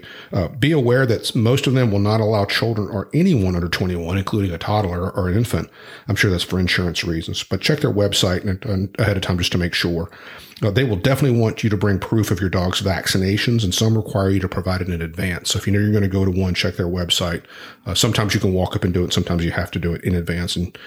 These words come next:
if you show up without it, you won't be able to go in. Saint Pete has a new upscale sports bar for dogs called Mutts and Martinis, and they feature a doggy splash pad. This is right in downtown Saint Pete. They also have a pup fashion show and a costume contest,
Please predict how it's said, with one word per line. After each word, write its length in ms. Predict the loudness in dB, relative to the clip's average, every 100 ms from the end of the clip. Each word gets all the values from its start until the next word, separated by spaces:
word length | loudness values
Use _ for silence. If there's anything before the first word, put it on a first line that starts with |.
| -18
if 80 | -2
you 60 | 0
show 180 | 2 2
up 80 |
without 240 | 2 0 0
it, 60 |
you 60 | -2
won't 200 | -4 -2
be 80 | -2
able 160 | -2
to 60 | -6
go 200 | -6 -4
in. 220 | -2 -4 _ _ -20 -20 -20 -20 -20 -20 -20 _ -4
Saint 260 | 0 2
Pete 180 | 2 2
has 140 | 4
a 40 | 4
new 120 | 4
upscale 400 | 2 0 0 0
sports 340 | 0 -2 -4
bar 220 | -4 -6 -4
for 140 | -4
dogs 420 | -4 -4 -4 -6
called 260 | -4 -2 -2
Mutts 480 | 0 0 0 -2 -2
and 200 | -2 -2
Martinis, 640 | -4 -2 2 2 2 0 -2 -6 -14 -4
and 160 | 0 2
they 80 | 2
feature 320 | 2 2 0
a 80 | 2
doggy 360 | 0 0 0
splash 460 | -2 -2 0 0 -2
pad. 260 | -6 -6 -4
This 160 | -4
is 100 | -4
right 180 | -4 -4
in 60 | -4
downtown 460 | -4 -4 -4 -4
Saint 260 | -4 -6 -6
Pete. 260 | -6 -6 -8 -16 -16 -2
They 60 | 2
also 240 | 2 4
have 160 | 2 2
a 40 |
pup 320 | -2 -2 -2
fashion 440 | 0 0 2 2 2
show 220 | 2 2
and 80 | 2
a 40 |
costume 460 | 0 0 0 0 0
contest, 560 | -2 -2 0 0 0